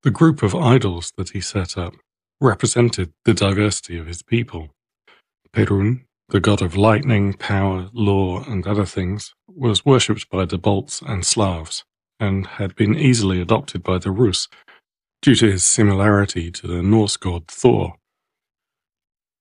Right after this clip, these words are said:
Of the other five gods mentioned in the tale, Dazhbog was a god of the sun and harvests,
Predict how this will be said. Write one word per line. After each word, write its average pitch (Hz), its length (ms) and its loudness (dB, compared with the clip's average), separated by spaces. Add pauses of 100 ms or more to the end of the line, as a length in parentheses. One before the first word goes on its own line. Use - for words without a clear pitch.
(200)
Of 117 220 2
the 87 280 -4
other 113 380 2
five 85 480 -4
gods 90 460 -6
mentioned 95 420 -4
in 90 120 -6
the 92 100 -6
tale, 95 500 -6 (680)
Dazhbog 110 800 2
was 95 120 -4
a 104 60 -2
god 98 240 0
of 87 120 -12
the - 100 -8
sun 107 360 0
and 92 200 -4
harvests, - 760 -6